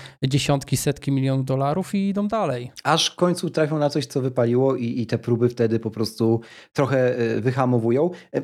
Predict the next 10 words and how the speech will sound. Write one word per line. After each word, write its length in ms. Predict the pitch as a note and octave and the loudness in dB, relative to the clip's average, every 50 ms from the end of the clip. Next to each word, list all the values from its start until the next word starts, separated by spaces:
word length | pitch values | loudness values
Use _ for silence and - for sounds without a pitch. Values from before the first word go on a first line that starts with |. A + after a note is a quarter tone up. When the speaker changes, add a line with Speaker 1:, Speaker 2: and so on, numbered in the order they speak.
| - _ _ _ - | -6 _ _ _ -4
Speaker 2:
dlaczego 360 | C3 D3+ E3+ - B3 A3+ A#3 | -2 -2 0 0 0 0 0
o 40 | A3 | 0
tym 160 | A3+ G3+ F3+ | 0 0 0
mówię? 280 | F#3 G3+ F3+ D3 B2+ B2 | 2 2 2 2 2 2
Bo 300 | B2 C3+ - - - _ - | 2 0 -2 -2 -6 _ -2
od 120 | D3 D#3+ | 0 2
razu 220 | G3 A#3+ A#3+ - A#3 | 2 2 2 2 0
mi 80 | G3+ | 0
się 120 | - F3+ D3+ | 0 0 -2
Google, 400 | D3 D3 D#3+ C3+ A2+ A2 G#2 | 0 0 0 2 2 0 -2